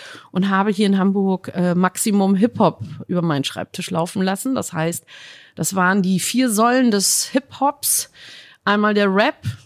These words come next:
hat stattgefunden, das große Konzert Flash im Sankt Pauli-Stadion. Dann, ähm, die I T F, International Turntable Federation, die D-J-Weltmeisterschaft.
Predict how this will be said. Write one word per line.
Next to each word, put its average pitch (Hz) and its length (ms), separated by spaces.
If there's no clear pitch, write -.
hat 202 180
stattgefunden, 214 760
das 175 160
große 196 280
Konzert 185 640
Flash - 800
im 185 340
Sankt 165 280
Pauli-Stadion. 240 920
Dann, 196 640
ähm, 196 680
die 180 560
I 185 140
T 180 240
F, 185 480
International 190 640
Turntable 233 720
Federation, 226 720
die 170 180
D-J-Weltmeisterschaft. 226 1800